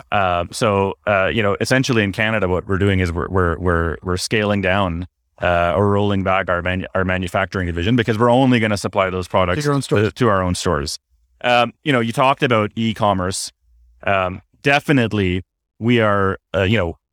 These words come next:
Speaker 1: it's no secret that we have heavy deal flow and, you know, we've got a pretty big pipeline right now in terms of potential acquisitions.
Speaker 2: Yeah.
Speaker 1: Uh, we're really focusing in the e-commerce space, particularly around, uh,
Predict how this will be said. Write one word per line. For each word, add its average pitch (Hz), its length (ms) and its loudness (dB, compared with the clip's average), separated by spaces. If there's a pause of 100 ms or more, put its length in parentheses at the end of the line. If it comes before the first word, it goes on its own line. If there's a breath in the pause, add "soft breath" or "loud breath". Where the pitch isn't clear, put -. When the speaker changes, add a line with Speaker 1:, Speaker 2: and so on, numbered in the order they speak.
(100)
Speaker 1:
it's - 140 -10
no 147 140 4
secret 101 420 0
that 95 160 -2
we 98 160 0
have 95 180 0
heavy 95 220 2
deal 90 220 0
flow 110 300 0 (320)
and, 90 320 -2
you 110 100 -2
know, 92 80 -4
we've 101 140 -4
got 107 160 0
a - 20 -10
pretty 110 240 -2
big 98 160 -2
pipeline 95 400 -2
right 92 140 0
now 90 160 0
in 95 80 -2
terms 98 200 0
of 92 120 -4
potential 95 580 -2
acquisitions. 101 720 -2
Speaker 2:
Yeah. 156 100 -6 (420)
Speaker 1:
Uh, 110 260 0
we're 147 280 2
really 147 480 4
focusing 113 540 0
in 101 100 2
the 95 80 2
e-commerce 101 600 0
space, - 480 -2 (220)
particularly 127 800 2
around, 92 540 2
uh, 82 280 0